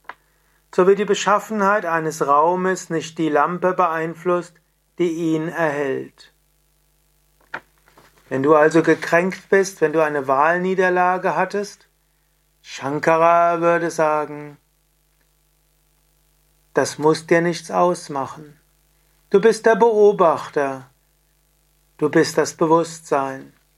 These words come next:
Auf einer relativen Ebene hast du gute Gründe gehabt, dich für die gute Sache einzusetzen und deshalb sich zur Wahl zu stellen.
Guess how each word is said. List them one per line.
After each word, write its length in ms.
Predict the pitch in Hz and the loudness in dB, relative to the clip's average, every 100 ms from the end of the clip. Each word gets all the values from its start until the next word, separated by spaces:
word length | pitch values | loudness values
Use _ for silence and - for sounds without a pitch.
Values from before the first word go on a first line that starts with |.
| _ - | _ -4
Auf 80 | 160 | 0
einer 280 | 180 180 165 | 4 4 4
relativen 640 | 175 190 196 190 202 180 202 | 4 4 2 0 -2 0 -2
Ebene 480 | 185 196 190 196 175 | 4 4 4 0 0
hast 200 | 165 185 | -2 -6
du 40 | |
gute 300 | - 175 175 | -4 0 0
Gründe 420 | 170 185 196 196 | 2 0 2 0
gehabt, 380 | 185 165 202 - | 0 -2 -2 -4
dich 140 | 165 | -8
für 160 | - 151 | -2 -4
die 100 | 143 | -4
gute 340 | 139 170 170 | -2 0 0
Sache 320 | 156 165 147 165 | 0 -2 0 -2
einzusetzen 800 | 165 170 170 185 185 185 - 226 | -2 -6 -4 -4 -2 -4 -6 -6
und 140 | 220 | -4
deshalb 380 | 143 - 143 139 | -4 -4 -6 -4
sich 240 | 165 - | -10 -8
zur 160 | - 165 | -2 0
Wahl 300 | 160 165 180 | 0 -2 -6
zu 160 | - 165 | -10 -14
stellen. 580 | - 151 135 135 151 | -8 -6 -6 -10 -18